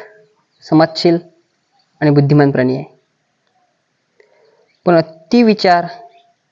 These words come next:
अति कल्पना करणे हे माणसाच्या फायद्याचं नाही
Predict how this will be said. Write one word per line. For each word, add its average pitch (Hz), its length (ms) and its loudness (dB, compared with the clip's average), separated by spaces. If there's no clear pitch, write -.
अति 156 220 -2
कल्पना 165 400 0
करणे 143 300 0
हे - 1700 -14
माणसाच्या 156 400 0
फायद्याचं 135 460 0
नाही 123 100 -8